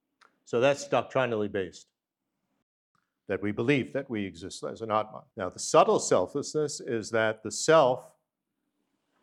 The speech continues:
can be established as, ex-, we can establish that it exists because it is self-sufficiently knowable. So we're refuting the Vaibhashika position.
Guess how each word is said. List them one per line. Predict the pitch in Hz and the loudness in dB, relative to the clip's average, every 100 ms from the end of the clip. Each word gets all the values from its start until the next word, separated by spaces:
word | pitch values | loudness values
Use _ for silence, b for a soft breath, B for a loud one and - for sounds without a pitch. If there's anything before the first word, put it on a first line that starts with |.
| _ _ _ | _ _ _
can | - 120 | -4 -2
be | 113 127 | 0 0
established | 113 - 123 127 131 101 104 - | 0 0 2 2 2 0 -4 -8
as, | 180 120 104 | -4 -2 -2
ex-, | 107 - 175 | -8 -12 -4
we | 117 | -4
can | 113 | -2
establish | 110 - 151 156 147 - | -4 0 2 4 2 2
that | 131 | 0
it | 117 113 | 0 -2
exists | 101 156 127 104 - - - _ _ _ _ | -2 2 2 2 -4 -8 -14 _ _ _ _
because | 123 120 135 127 - | -6 0 2 2 0
it | - 131 123 | -2 -2 -2
is | 127 117 113 113 - - _ _ _ _ _ _ | 0 2 2 0 -6 -10 _ _ _ _ _ _
self-sufficiently | - - 135 - 127 127 131 143 127 | -4 2 2 2 -6 -8 -8 -6 0
knowable. | 156 120 85 69 - _ _ _ _ _ | 2 2 0 -8 -18 _ _ _ _ _
So | 95 | -10
we're | 92 | -8
refuting | 92 98 - 127 110 92 | -6 -8 -4 -2 -2 -4
the | |
Vaibhashika | 98 92 107 104 - - 107 | -2 0 2 0 -4 -16 -14
position. | 92 107 - - | -6 -6 -8 -16